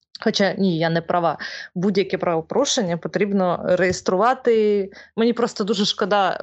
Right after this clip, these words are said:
поліцейських, які ганяються за аферістами по шкарпеткам і спідній білизні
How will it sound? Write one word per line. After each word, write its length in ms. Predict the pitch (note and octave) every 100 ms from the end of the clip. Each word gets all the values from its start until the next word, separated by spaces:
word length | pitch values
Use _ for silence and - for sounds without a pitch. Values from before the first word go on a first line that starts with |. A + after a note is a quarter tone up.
| -
поліцейських, 680 | F#3+ F#3 A#3+ A3+ - F#3 F#3
які 340 | D#3+ G3 G3
ганяються 640 | F3 F#3 F#3+ F#3 F3 F3
за 280 | D#3 F3 E3 D#3+ D#3 -
аферістами 1040 | F3 F3+ F#3+ G3 F3 D#3+ D#3+ D3+ C#3+ D3 - - - _
по 480 | E3+ E3+ D#3+ G#2 E2+
шкарпеткам 800 | - - - F#3 - E3+ D#3 D3 -
і 640 | D#3 D3+ D3+ - - - - - F#3+
спідній 420 | - G3 F3 F3
білизні 600 | E3+ A3+ C4 G3+ D#3+ D#3+